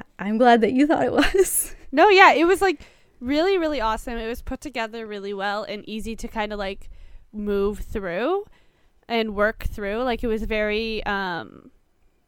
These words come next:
Speaker 2: I mean, maybe it's also, like, I'm a tech savvy person.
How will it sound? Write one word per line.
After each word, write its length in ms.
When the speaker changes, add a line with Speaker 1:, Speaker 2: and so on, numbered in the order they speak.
Speaker 2:
I 100
mean, 200
maybe 260
it's 120
also, 200
like, 240
I'm 180
a 60
tech 260
savvy 320
person. 600